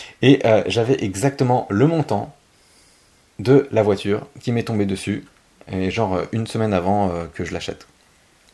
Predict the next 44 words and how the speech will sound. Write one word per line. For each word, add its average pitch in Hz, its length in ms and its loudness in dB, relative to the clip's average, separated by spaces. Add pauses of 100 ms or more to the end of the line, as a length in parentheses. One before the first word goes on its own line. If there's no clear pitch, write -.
(460)
Je - 100 -8
l'avais 104 120 2
repéré, 101 480 2
et 110 60 -10
c'était 98 260 -6
une 95 100 -2
semaine 101 200 -4
avant 87 120 -4
l'achat. 87 220 -12 (400)
Et 113 60 -4
c'était 107 240 -4
juste 151 240 -4
complètement 113 340 -4
extraordinaire. 90 480 -8 (340)
Et 117 60 -2
il 127 60 2
m'est 143 80 6
arrivé 151 260 4
des 120 100 0
tas 156 120 -2
de 151 60 -4
choses 156 140 -4
comme 123 160 -2
ça, 123 180 -2
en 117 80 -2
fait, - 340 -8 (580)
euh, 95 300 0
depuis 127 260 -2
le 127 60 -2
début 127 180 -2
de 110 40 -2
l'année. 127 200 2
Alors, 120 160 2
pas 165 120 4
que 151 120 2
avec, 110 260 2
euh, 95 120 0
pas 110 160 -4
que - 100 -2
avec 90 220 -2
l'argent, 107 340 -2 (500)
mais, 104 320 -2
euh, 92 420 -2 (1000)
ce, - 160 -2